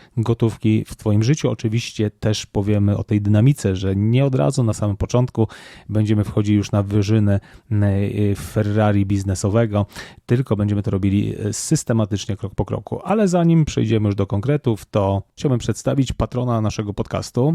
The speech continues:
E, patronem podcastu jest Plaud, czyli taki zaawansowany dyktafon oparty na sztucznej inteligencji. Za pomocą Plauda możesz nagrywać rozmowy telefoniczne, spotkania biznesowe, wykłady.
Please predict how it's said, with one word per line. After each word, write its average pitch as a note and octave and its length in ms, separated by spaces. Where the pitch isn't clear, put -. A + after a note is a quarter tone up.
E, G#2+ 100
patronem A2+ 400
podcastu A#2 400
jest - 180
Plaud, G2+ 360
czyli G2+ 180
taki G2+ 220
zaawansowany G#2+ 600
dyktafon A2+ 500
oparty B2+ 400
na G#2+ 100
sztucznej - 300
inteligencji. G#2 580
Za E3 160
pomocą D3+ 320
Plauda A#2 400
możesz G#2+ 320
nagrywać A2+ 440
rozmowy A2+ 380
telefoniczne, B2 640
spotkania A#2+ 540
biznesowe, A2 560
wykłady. A2+ 560